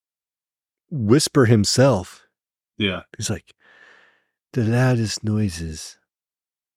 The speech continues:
Speaker 1: are like dagger," like you said, <laughs> "daggers."
Speaker 2: Yeah.
Speaker 1: And he's just, "Oh, man." And it, oh, it just got me, like, it, the,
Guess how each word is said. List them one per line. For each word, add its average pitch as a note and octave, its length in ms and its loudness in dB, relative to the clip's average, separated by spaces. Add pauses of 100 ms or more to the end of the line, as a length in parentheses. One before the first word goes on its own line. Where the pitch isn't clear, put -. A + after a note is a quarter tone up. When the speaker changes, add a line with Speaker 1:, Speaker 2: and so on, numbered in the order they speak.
(220)
Speaker 1:
are A2 100 0
like A2 200 2 (240)
dagger," A2+ 440 4
like A#2 220 2
you A#2 60 0
said, C3+ 200 4 (160)
<laughs> - 140 -18
"daggers." B2+ 680 2 (960)
Speaker 2:
Yeah. F#2+ 280 -10 (160)
Speaker 1:
And C3 120 2
he's C3 180 4
just, B2+ 220 -6 (380)
"Oh, C3+ 400 2
man." A#2 560 4
And C#3 220 0
it, D3 100 -6 (960)
oh, A3+ 340 -4
it G3+ 80 -2
just E3+ 220 0
got C3+ 260 2
me, C#3+ 100 4
like, C3+ 220 2
it, B2+ 160 -4 (880)
the, A#2+ 300 -8